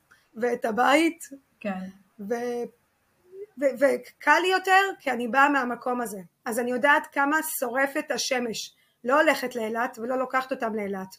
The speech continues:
Speaker 1: תודה רבה. אני גם לא מבינה את הקטע של אנשים לעשות כאילו בכוח ודווקא. זה לא ירגיל את הילדים לשמש, חברים. לא בכוח,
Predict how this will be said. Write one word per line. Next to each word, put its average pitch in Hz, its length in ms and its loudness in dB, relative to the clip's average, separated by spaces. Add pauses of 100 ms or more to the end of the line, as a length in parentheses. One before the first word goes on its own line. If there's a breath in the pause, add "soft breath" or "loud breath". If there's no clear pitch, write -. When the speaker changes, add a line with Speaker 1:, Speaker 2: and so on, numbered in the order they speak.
Speaker 1:
תודה 226 300 -6
רבה. 202 200 -6 (840 soft breath)
אני 262 140 -2
גם 262 100 -2
לא 311 120 2
מבינה 359 200 0
את 359 100 -2
הקטע 311 300 0
של 262 160 -4
אנשים 285 440 -2
לעשות 269 400 -2
כאילו 285 240 -2
בכוח 277 640 0
ודווקא. 214 680 -6 (640)
זה 247 180 -4
לא 262 60 2
ירגיל 311 340 4
את 285 60 -6
הילדים 254 340 0
לשמש, 208 440 -6
חברים. 220 440 -6 (480)
לא 254 140 -2
בכוח, 262 560 2